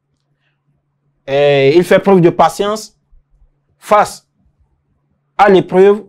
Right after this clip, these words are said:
ou face au malheur qu'il a atteint, mais il est satisfait.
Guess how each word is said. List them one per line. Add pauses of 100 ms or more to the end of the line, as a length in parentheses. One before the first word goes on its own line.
(280)
ou
face (240)
au
malheur (280)
qu'il
a
atteint, (840)
mais (1200)
il
est
satisfait.